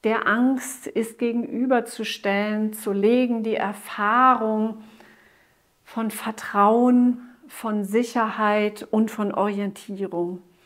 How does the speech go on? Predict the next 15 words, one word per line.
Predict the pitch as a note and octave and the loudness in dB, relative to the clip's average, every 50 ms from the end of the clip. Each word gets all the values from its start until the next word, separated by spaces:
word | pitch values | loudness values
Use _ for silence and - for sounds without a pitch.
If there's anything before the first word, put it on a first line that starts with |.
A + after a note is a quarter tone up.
| - - - _ | -20 -20 -12 _
All | - D#3 G3 G#3+ G#3+ | 2 4 4 4 4
das | G#3+ G#3 A3 G#3+ - - | 2 0 -4 -4 -10 -14
kann | - G#3+ G#3 G3 | -10 -8 -8 -6
helfen, | G3 G3 - G#3+ G#3 G#3+ G#3+ G#3+ G#3+ - - G3 F#3+ F#3 F#3 F#3 - - - - - _ - | -8 -8 -8 -8 -4 -4 -4 -6 -6 -10 -10 -8 -8 -8 -10 -12 -18 -20 -20 -20 -20 _ -16
wieder | G3 F3+ F#3+ G3 G3+ G3 G3+ G3 F#3+ F#3+ F#3+ F#3 - | -12 -6 -2 -2 0 0 0 0 0 0 -2 -4 -6
stabiler | - - - - - F#3+ F#3 F3+ F#3 G3 A3+ C4 C4+ B3 A3+ A3+ A3+ | -10 -14 -12 -6 -4 -4 -4 -4 -4 -4 -2 0 2 2 2 0 0
zu | - - G#3 G3 F#3+ | -4 -6 -6 -4 -2
werden | G3 F#3+ G3 G3 F#3+ G3+ G3 G3 F#3+ | -2 -2 -2 -2 -2 -2 -2 -2 -2
und | - - G3+ G#3 G3+ | -2 -4 -4 -4 -4
sich | G#3 G#3 G3+ - | -6 -10 -10 -10
sicher | - - G#3+ G#3 - - G3 F3+ G3 G3 - | -12 -10 -10 -10 -8 -8 -6 -6 -8 -8 -12
und | - - G3+ G3+ | -10 -10 -8 -8
stark | G3+ - - E3+ D#3+ D#3+ E3 D#3+ - - | -8 -8 -8 -8 -8 -8 -10 -12 -14 -16
zu | - E3 D#3+ | -14 -14 -14
fühlen. | - - - A#3+ C4+ D#4+ - - F3 F#3+ F#3 - | -14 -14 -14 -12 -10 -8 -8 -8 -10 -14 -16 -20